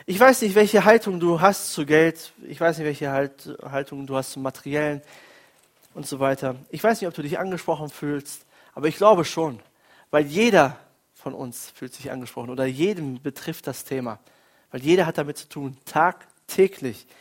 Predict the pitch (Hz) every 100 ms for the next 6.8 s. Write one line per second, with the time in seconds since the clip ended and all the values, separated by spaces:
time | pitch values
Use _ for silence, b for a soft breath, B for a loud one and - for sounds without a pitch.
0 | B B B B B B 175 190 170 269
1 | - 185 185 - 170 190 226 - - 151
2 | - - 175 196 180 165 - 147 - 175
3 | 170 165 160 - - 147 143 170 - -
4 | 208 131 113 113 113 113 123 123 135 -
5 | 151 - 170 185 _ b b b b b
6 | - 160 175 170 - 156 -